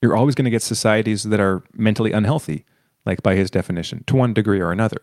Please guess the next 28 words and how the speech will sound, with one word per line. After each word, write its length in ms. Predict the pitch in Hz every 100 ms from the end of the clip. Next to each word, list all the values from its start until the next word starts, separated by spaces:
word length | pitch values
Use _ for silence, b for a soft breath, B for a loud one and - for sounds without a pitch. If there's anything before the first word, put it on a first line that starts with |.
| _ _ -
You'll 100 | 117
get 120 | 110
some 180 | - 127
that 80 | 107
are 80 |
more 240 | 98 110 123
unhealthy 420 | 104 95 101 -
than 140 | 90
others, 400 | 113 156 87 95 - b b b
but 320 | 110 101 - - _ _
arguably 800 | - 135 147 117 117 110 104 107 - _ 113
you'll 280 | 110 107
never 260 | 107 123 131
get 160 | 104 104
a 40 |
society 520 | - 98 143 165 113
that 160 | 98 98
is 300 | 95 95 - _
run 320 | - 107 110 101
by, 460 | 101 98 95 95 - _ _ _ -
um, 580 | 98 90 92 87 78 78 -
you 80 | 107
know, 160 | 87
the, 220 | 92 92
the 160 | 85 101
most 320 | 101 104 -
advanced 600 | 113 98 98 95 - - -
individuals. 720 | 113 95 135 135 98 - -